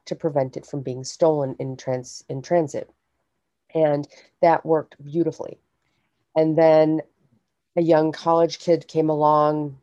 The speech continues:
maybe ten, twenty years, looked at the, the lock and said, "Well, why on earth are these locks on here? They cost so much money," and did a cost analysis of how much it cost to put the lock on there. And the decision was made over her objections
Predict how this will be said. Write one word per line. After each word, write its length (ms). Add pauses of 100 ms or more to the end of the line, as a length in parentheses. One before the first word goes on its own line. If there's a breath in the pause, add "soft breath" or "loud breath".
(120)
maybe 240
ten, 420
twenty 340
years, 540 (480 soft breath)
looked 200
at 100
the, 220
the 220
lock 380
and 120
said, 200
"Well, 180
why 300
on 280
earth 220
are 100
these 240
locks 280
on 200
here? 160
They 120
cost 520
so 160
much 300
money," 380
and 200
did 340 (320 loud breath)
a 40
cost 400
analysis 720
of 80
how 200
much 360
it 140
cost 420
to 60
put 240
the 80
lock 280
on 200
there. 280 (640 soft breath)
And 160
the 60
decision 520
was 180
made 340
over 300
her 200
objections 880